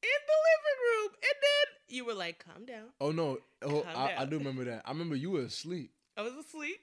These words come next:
Speaker 2: And I was, no, actually, this is what happened.
Speaker 1: Oh, God. I was freaking
Speaker 2: There was a bug on the wall, and I looked at it. And then, then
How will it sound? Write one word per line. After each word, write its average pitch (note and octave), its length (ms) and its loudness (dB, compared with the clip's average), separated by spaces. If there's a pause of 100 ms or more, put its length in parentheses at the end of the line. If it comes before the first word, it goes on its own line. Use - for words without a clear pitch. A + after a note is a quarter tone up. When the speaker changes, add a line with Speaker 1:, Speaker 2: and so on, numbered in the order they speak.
(200)
Speaker 2:
And B2+ 100 -8
I C3+ 60 -4
was, C#3+ 260 -4
no, D3+ 80 -6
actually, F#3 340 0
this G3+ 100 0
is F3+ 60 -4
what D3+ 100 -2
happened. G#2+ 320 -8
Speaker 1:
Oh, F4 360 -6
God. - 380 -6 (100)
I - 80 -12
was - 160 -10
freaking F4 300 -8 (320)
Speaker 2:
There C3 100 -6
was C#3 140 -4
a - 80 -4 (160)
bug G3+ 420 -6
on G3+ 100 -10
the G#3 180 -6
wall, A#2 320 -8 (1000)
and A#2+ 80 -14
I A#2 60 -10
looked C#3+ 340 -8
at A2+ 200 -6
it. G2+ 120 -20 (160)
And A2 100 -12
then, A2 200 -10
then A2+ 180 -10